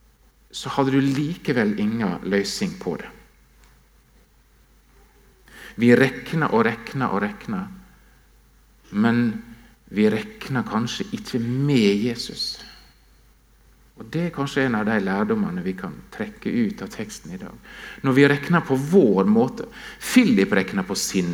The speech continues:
måte, læresvennen rekner på sin måte, de rekner på en jordisk måte.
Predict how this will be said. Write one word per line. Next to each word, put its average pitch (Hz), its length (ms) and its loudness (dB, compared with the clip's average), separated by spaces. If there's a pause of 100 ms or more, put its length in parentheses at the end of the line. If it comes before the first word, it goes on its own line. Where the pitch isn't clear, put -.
måte, 87 380 -8 (340)
læresvennen 135 640 2
rekner 113 280 -4
på 127 120 -6
sin 107 440 -4
måte, 82 280 -6
de 101 80 0
rekner 135 320 -2
på 113 140 -2
en 95 160 -2 (420)
jordisk 117 800 0
måte. 95 480 -2